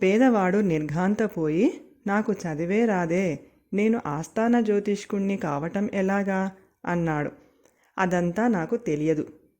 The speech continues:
ఆస్థాన జ్యోతిష్కుడివి అయ్యి గాని నీ మొహం నాకు చూపకు," అన్నది భార్య. చేసేది లేక పేదవాడు కాగితాలు, కలము, సిరాబుడ్డి పట్టుకొని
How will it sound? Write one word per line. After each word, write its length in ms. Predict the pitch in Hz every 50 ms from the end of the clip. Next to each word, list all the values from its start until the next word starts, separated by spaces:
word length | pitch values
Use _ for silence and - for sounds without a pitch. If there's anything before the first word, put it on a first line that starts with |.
| _ _
ఆస్థాన 560 | - 156 151 165 170 - - 226 220 233 240 240
జ్యోతిష్కుడివి 880 | 214 185 165 160 160 - 185 185 - - - 196 190 185 185 190 - -
అయ్యి 260 | 156 147 147 160 190 202
గాని 420 | 185 165 151 147 151 190 285 466 - - - - - _ _ _ -
నీ 140 | 226 233 240
మొహం 460 | 220 208 185 180 220 226 196 160 147 - - - _ -
నాకు 300 | 190 180 175 175 175 240
చూపకు," 540 | 240 - 180 156 147 151 165 160 - 160 - - - - -
అన్నది 600 | 165 175 170 165 165 160 151 214 339 494 - - - - _ -
భార్య. 460 | 160 147 147 147 147 151 160 160 151 - - - _ _ _ _ _ _ _ _ _ _ _ _ _ _ _ - -
చేసేది 480 | 156 151 170 208 - 269 269 269 254 240
లేక 300 | 202 196 190 196 190 214 220 233
పేదవాడు 920 | 226 - 170 160 170 180 214 208 190 180 170 165 156 156 156 151 - - - _ _ _ -
కాగితాలు, 760 | 180 165 160 170 180 214 214 - 185 170 170 170 170 190 214
కలము, 580 | 214 - 165 156 151 156 160 165 165 165 165 165 - - _ _ _ -
సిరాబుడ్డి 800 | - 180 165 160 175 190 220 214 190 185 170 156 151 170 170 175
పట్టుకొని 760 | - 165 147 - - 156 - 160 151 151 180 254 392 -